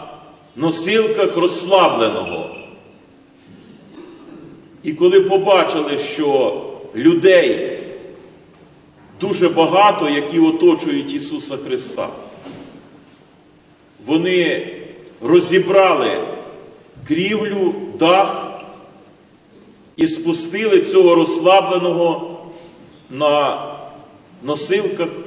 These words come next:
прямо перед Христом Спасителем, перед Богом. І ось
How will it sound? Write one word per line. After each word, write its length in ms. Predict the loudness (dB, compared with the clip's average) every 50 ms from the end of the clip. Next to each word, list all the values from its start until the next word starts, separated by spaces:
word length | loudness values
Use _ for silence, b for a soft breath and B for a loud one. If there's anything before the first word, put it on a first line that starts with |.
| -18 -18 -20 -20 -20 -20 -8
прямо 540 | 0 4 4 6 6 4 2 2 0 0 0
перед 400 | 0 2 4 4 6 4 2 -2 -4 -8 -10 -12 -14 -16 -18 -18 -20 -20 -20 -20 -20 _ _
Христом 520 | -6 -6 -4 -4 -4 -4 -4 -4 -4 -4
Спасителем, 840 | -6 -8 -10 -10 -10 -10 -8 -8 -8 -10 -10 -10 -12 -14 -14 -16 -16 -18 -20 -20 -20 -20 -20 -20 -20 -20 _ -20 -20 -20 -20 -20 -20 _ _ _ _ _ _ _ _ _ _ _ _ _ -20 -20 _ -20 -10 0
перед 400 | 2 4 6 6 4 2 2 2
Богом. 380 | 4 4 6 4 2 0 -4 -6 -8 -10 -12 -12 -14 -16 -16 -18 -18 -20 -20 -20 -20 -20 -20 -20 -20 -20 -20 -20 -20 -20 _ -20 -20 -20 _ -20 -20 -20 -20 -20 -20 -20 -20 -20 -20 -20 _ _ _ _ _ _ _ -20 -20 -20 -20 -20 -20 _ _ _ _ _ _ _ _ _ _ _ _ _ _ _ _ _ _ _ _ _ _ _ _ -6
І 80 | 0 4
ось 360 | 4 4 4 2 -2 -4 -6